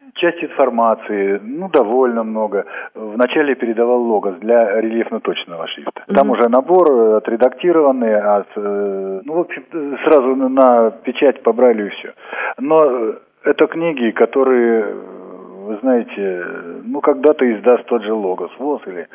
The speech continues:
Speaker 1: другая организация. У нас есть алтайские авторы. История, э, алтайской писательской организации очень интересна, э, и авторами, и людьми, и, э,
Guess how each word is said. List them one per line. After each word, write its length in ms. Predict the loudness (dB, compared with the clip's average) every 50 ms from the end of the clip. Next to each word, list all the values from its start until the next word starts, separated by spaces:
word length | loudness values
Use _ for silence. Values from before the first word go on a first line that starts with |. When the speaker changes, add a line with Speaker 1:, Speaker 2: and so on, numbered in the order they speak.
| -20 -20 -18 -18 -20 -20 _ _ -20 -20 -20 -20 -18 -12
Speaker 1:
другая 380 | -8 -6 -6 -2 0 2 2 2
организация. 760 | 0 -2 -6 -8 -10 -10 -8 -8 -8 -8 -10 -12 -14 -14 -14 _ -20 -20 -20 -20 -20 -20 -16
У 80 | -6 0
нас 140 | 0 0 2
есть 240 | 2 0 0 2 2 0
алтайские 540 | 2 4 4 4 4 2 2 2 4 4 4
авторы. 420 | 4 2 0 -4 -6 -6 -6 -10 -12 -14 -20 _ _ _ _ _ _ _ _
История, 800 | -4 -4 -4 -4 -4 0 2 4 6 6 6 6 6 8 6 6
э, 560 | 6 6 4 4 4 4 4 4 2 2 0 2 4
алтайской 520 | 4 2 4 4 2 2 2 0 -4 -8
писательской 640 | -8 -8 -4 0 0 0 0 -2 -8 -12 -4 -2 -2
организации 600 | -2 -2 -2 -6 -6 -4 0 0 0 0 0 -2
очень 220 | -6 -6 -6 -8 -12
интересна, 640 | -12 -10 -8 -6 -4 -2 -2 -4 -4 -6 -10 -12 -12 -12 -16 -18 -18 -18 -18 -18 -16
э, 260 | -12 -10 -8 -8 -6
и 100 | -2 2
авторами, 760 | 6 6 6 6 4 0 0 0 0 -2 -2 -4 -4 -6 -6
и 500 | -8 -8 -8 -8 -6 -6 -6 -6 -6 -8 -10 -12
людьми, 480 | -12 -12 -10 -8 -8 -6 -4 -2 -2 -4
и, 480 | -4 -4 -6 -6 -6 -8 -8 -10 -12 -12 -12 -14 -14 -16 _ _ -20
э, 220 | -16 -12 -10 -8